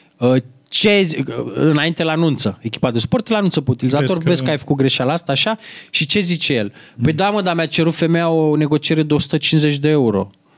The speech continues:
Speaker 1: Și ca să nu o refuze, am zis să plătească comision.” Dar, de fapt, iar, iar a cerut o negociere de cincizeci de euro.
Speaker 2: Cincizeci de euro.
Speaker 1: Indiferent ce
Speaker 2: Practic,
Speaker 1: negoci-
Speaker 2: pentru binele ei cerea comision.
Speaker 1: Indiferent
Speaker 2: <laughs>
Speaker 1: ce negociere ar fi cerut, chiar dacă a mințit cu negocierea,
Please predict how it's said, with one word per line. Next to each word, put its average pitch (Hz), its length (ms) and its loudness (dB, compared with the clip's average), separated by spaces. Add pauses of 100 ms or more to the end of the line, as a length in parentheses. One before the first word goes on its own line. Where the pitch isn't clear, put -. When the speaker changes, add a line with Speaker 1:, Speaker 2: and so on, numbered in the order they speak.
(480)
Speaker 1:
Și - 120 -8
ca 139 120 -2
să 131 140 0
nu 139 100 2
o - 20 0
refuze, 147 400 0
am 147 80 0
zis 139 80 -2
să - 80 -2
plătească 143 380 -4
comision.” 139 500 0 (520)
Dar, 147 160 -2
de 160 80 0
fapt, 160 260 -2
iar, 156 220 2
iar 151 280 2
a 151 60 2
cerut 147 360 0
o 147 60 0
negociere 143 460 0
de 240 140 2
cincizeci 131 440 2
de 110 160 2
euro. 101 120 2
Speaker 2:
Cincizeci 95 100 2
de - 40 2
euro. - 220 -6
Speaker 1:
Indiferent 220 640 2
ce 156 40 0
Speaker 2:
Practic, 156 200 0
Speaker 1:
negoci- 131 120 -4
Speaker 2:
pentru 185 200 2
binele 202 360 2
ei 165 240 4
cerea 117 280 0
comision. 120 440 2
Speaker 1:
Indiferent 156 1000 -2 (300)
Speaker 2:
<laughs> - 500 -2
Speaker 1:
ce 151 100 0
negociere 147 480 0
ar 143 80 -2
fi 139 140 -6
cerut, 123 260 -2
chiar 151 140 -2
dacă 135 240 -4
a - 20 0
mințit 110 300 0
cu - 100 -2
negocierea, 104 560 2